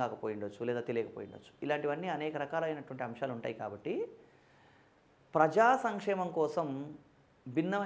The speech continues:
అంటే ఇక్కడ అధికారంలోకి వచ్చిన పార్టీ ప్రజా సంక్షేమం కోసం ఏం చేయాలి అని చెబుతూ కొన్ని గైడ్‌లైన్స్ ఇవ్వడం జరిగిందండి. వాటినే మనం ఆదేశ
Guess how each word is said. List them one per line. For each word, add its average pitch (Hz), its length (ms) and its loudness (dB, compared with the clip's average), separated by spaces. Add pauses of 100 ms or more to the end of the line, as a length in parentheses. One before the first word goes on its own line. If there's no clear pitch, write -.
అంటే 160 160 -2
ఇక్కడ 147 240 4
అధికారంలోకి 185 500 6
వచ్చిన 147 240 -6
పార్టీ 135 260 0 (380)
ప్రజా 139 200 6 (120)
సంక్షేమం 156 440 -4
కోసం 139 200 -2 (200)
ఏం 160 60 2 (100)
చేయాలి 131 360 4 (340)
అని 123 180 -4
చెబుతూ 135 260 0 (720)
కొన్ని 139 180 0 (100)
గైడ్‌లైన్స్ 208 540 4
ఇవ్వడం 143 240 0
జరిగిందండి. 117 440 -4 (360)
వాటినే 139 380 4
మనం 143 140 -2 (420)
ఆదేశ 123 200 -2